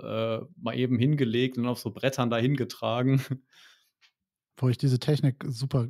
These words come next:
Speaker 2: toll fand. Die hatten quasi so große Platten, in denen sie, auf denen sie die Spiele aufgebaut hatten. Und diese Platten hatten einfach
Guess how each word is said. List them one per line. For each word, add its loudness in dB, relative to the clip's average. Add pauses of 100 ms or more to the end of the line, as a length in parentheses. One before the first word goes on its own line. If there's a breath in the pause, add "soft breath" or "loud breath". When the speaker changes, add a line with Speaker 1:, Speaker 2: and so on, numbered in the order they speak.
Speaker 2:
toll 2
fand. 0
Die 2
hatten 2
quasi 0
so 0
große -2
Platten, 2
in 2
denen 2
sie, 0
auf -6
denen 2
sie -2
die -2
Spiele 0
aufgebaut 0
hatten. 2 (380 loud breath)
Und 0
diese 2
Platten 2
hatten 2
einfach 2